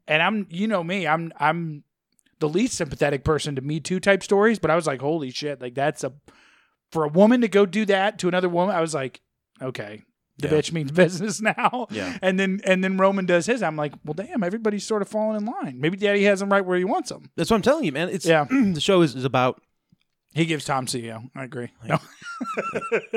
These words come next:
Speaker 2: traumatizing your kids to a
Speaker 1: To
Speaker 2: point where they're
Speaker 1: Stockholm
Speaker 2: it's
Speaker 1: syndrome.
Speaker 2: Stockholm's, yeah,
Speaker 1: Yeah.
Speaker 2: Stockholm syndrome.
Speaker 1: Yeah. It's a great show, though. Great
Speaker 2: Oh,
Speaker 1: show.
Speaker 2: oh, yeah. Uh, uh,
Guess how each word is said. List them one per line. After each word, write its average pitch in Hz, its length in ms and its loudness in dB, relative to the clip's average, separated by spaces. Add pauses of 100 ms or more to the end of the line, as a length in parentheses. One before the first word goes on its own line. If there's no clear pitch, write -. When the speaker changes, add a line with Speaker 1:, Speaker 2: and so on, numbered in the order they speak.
(420)
Speaker 2:
traumatizing 120 680 0
your 98 100 -4
kids 113 460 -4
to 110 100 -4
a - 40 -2
Speaker 1:
To - 140 2
Speaker 2:
point 151 140 0
where 113 140 -2
they're 104 300 -4 (240)
Speaker 1:
Stockholm - 0 -
Speaker 2:
it's - 180 -10
Speaker 1:
syndrome. 143 360 2
Speaker 2:
Stockholm's, 127 520 -2
yeah, 285 200 -2
Speaker 1:
Yeah. 143 200 0
Speaker 2:
Stockholm 131 120 -2
syndrome. 69 300 -12
Speaker 1:
Yeah. 190 260 -8 (600)
It's - 100 -12
a - 20 -16
great 180 260 2
show, 156 200 2
though. 113 200 -6 (340)
Great 139 180 4
Speaker 2:
Oh, - 20 -6
Speaker 1:
show. 135 140 -4
Speaker 2:
oh, 131 80 2
yeah. 104 240 -2 (100)
Uh, 139 100 0 (120)
uh, 113 80 -8